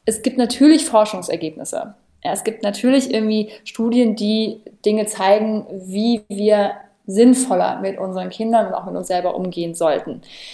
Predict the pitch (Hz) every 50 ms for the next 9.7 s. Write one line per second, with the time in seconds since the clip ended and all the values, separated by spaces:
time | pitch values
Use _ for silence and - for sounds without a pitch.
0 | - - - _ - - 202 196 196 190 185 180 - - - _ _ - - 196
1 | 202 190 202 196 196 196 - - - - - - - 196 196 - 208 196 202 202
2 | - 196 196 220 247 240 247 - 269 220 208 202 196 202 - 202 202 - 220 208
3 | - 196 - 208 196 196 190 180 202 196 - - 196 185 185 185 185 185 - -
4 | 175 180 - - - - - - 180 175 185 196 185 180 185 180 - - 196 190
5 | 196 190 185 185 - 185 180 175 175 180 175 185 - - - - - 208 208 196
6 | 202 - - - - - - - _ _ - 208 208 196 202 226 226 214 202 190
7 | 196 233 247 277 - 240 214 208 214 233 240 226 208 208 208 - - 247 254 254
8 | 240 - - - - - 190 180 - 220 427 - - - - - 208 202 202 -
9 | 226 220 208 208 - - 240 - 247 214 202 202 202